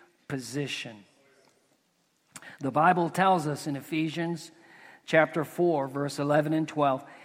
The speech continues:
"And he gave some to be apostles, some prophets, some evangelists, some pastors and teachers." Not everybody. Everyone has a gift to minister to other people.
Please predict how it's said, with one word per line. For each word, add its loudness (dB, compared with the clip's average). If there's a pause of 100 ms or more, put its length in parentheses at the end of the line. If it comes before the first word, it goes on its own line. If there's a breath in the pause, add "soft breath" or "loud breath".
(120)
"And 2
he 2
gave 2
some 4
to -2
be 0
apostles, 0 (520 soft breath)
some 4
prophets, 4 (360 soft breath)
some 4
evangelists, 2 (280 soft breath)
some 4
pastors 2
and -2
teachers." -6 (240 soft breath)
Not 8
everybody. 4 (1000)
Everyone 4
has 4
a -2
gift 2 (760 soft breath)
to -6
minister 0
to 0
other 0
people. -6